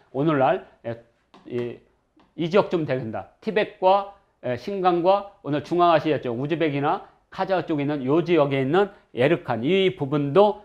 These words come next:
에, 우리가, 에, 북방 유목 수련 민족사 할 때 다룰 예정입니다. 아마 처음으로 들어본 이름이 되실 거예요. 저 예르칸이라는 나라가 있었을까? 예, 어, 예르칸 나라와 그 북쪽에, 예, 준가르 제국 같은 것은 또 다시,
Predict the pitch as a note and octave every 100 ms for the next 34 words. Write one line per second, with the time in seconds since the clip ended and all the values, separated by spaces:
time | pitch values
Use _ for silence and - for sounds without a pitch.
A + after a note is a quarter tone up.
0 | _ _ G#2+ G#2 A2+ B2+ G#2+ B2 F#3+ _
1 | _ _ G2+ F#2+ F#2 _ _ D3 C#3 D#3
2 | D#3 B2+ C3 C#3+ - E3+ D#3+ B2 C#3+ D3
3 | - C3+ A#2+ - E3+ F#3 - _ _ -
4 | - F#3 F3 B2 B2 G#2+ G2 F2+ - _
5 | - - B2+ C#3+ - - - A3+ A#3+ A3+
6 | A3 E3+ E3+ E3 D3+ C3 C3 A#2+ A2 A2
7 | G2 - _ - B2 B2+ F3 F#3+ F#3 F3
8 | D#3+ A#2+ A2+ A#2 - D#3+ C3 B2 E3+ F3
9 | _ _ A2+ G#2+ F#2+ _ _ _ - G#2
10 | A#2+ E3 E3+ D#3+ D3+ C3+ B2+ E3+ - C3
11 | C3 - D#3+ B2 A#2+ F3+ G3 _ _ -
12 | G#2 G3 F#3 F3 F3 E3+ D3+ C3 A#2+ C3+
13 | - B2 E3 F3 G3 F3 - A#2 C#3+ G3